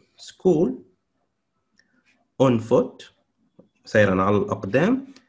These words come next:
إمتى؟ When، إيه اللي أنا بكتبه ده؟ When I was young، لما كنت صغير. لما كنت صغير يعتبر الميعاد المحدد في الماضي، فأنا كده في الأمان. الجملة بتاعتي هنا بقى بتعبر عن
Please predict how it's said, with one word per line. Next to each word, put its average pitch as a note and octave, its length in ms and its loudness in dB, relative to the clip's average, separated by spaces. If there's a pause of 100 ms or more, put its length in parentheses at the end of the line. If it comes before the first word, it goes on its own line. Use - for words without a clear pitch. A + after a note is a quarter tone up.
(140)
إمتى؟ C3+ 440 2 (400)
When، D3+ 480 0 (580)
إيه G#2+ 60 -4
اللي F#2 100 -2
أنا F2 80 -4
بكتبه - 340 -12
ده؟ G#2+ 80 -14 (360)
When F3+ 400 2 (320)
I A#2+ 440 2 (400)
was G2 580 0 (360)
young، G#2+ 560 0 (120)
لما F2+ 300 -2
كنت A2+ 400 -2
صغير. F#2 760 -6 (560)
لما F3 200 2
كنت C4+ 220 2
صغير C#3+ 340 2
يعتبر C#3 400 -2
الميعاد G2 380 0
المحدد G#2+ 520 -4
في - 100 -12
الماضي، A2+ 400 -2
فأنا F#3+ 200 -2
كده F#3+ 200 -4
في F#3+ 100 -6
الأمان. C#3+ 520 -4 (400)
الجملة F#3+ 440 4
بتاعتي F3 520 -2
هنا F3+ 200 0
بقى E3+ 280 -2
بتعبر A#2+ 600 -4
عن D3+ 360 -4